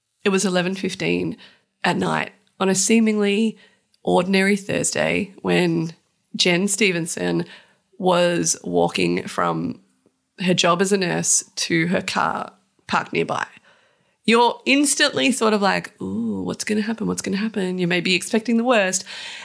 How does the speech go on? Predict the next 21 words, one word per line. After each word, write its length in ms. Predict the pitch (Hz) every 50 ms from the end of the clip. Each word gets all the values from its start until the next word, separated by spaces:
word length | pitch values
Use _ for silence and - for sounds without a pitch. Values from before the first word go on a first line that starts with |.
| - -
And 280 | 220 220 220 220 226 - -
it's 160 | 233 - -
similar 340 | - - 254 262 277 285 277
to 140 | - -
the 80 | 247 214
way 180 | 202 196 202 202
that 140 | 208 202
a, 180 | 208 208 - - -
a 80 | - 208
film 320 | - - 370 453 440 -
will 100 | 180 175
start. 380 | - - - - 170 - - -
It 100 | 208 202
will 100 | - 202
sort 220 | 190 - - 208 202
of 60 | 196
start 480 | - - - - 214 190 190 190 190
with 140 | 190 185 185
this 160 | 190 185 175
sort 180 | - - 190 180
of, 100 | 180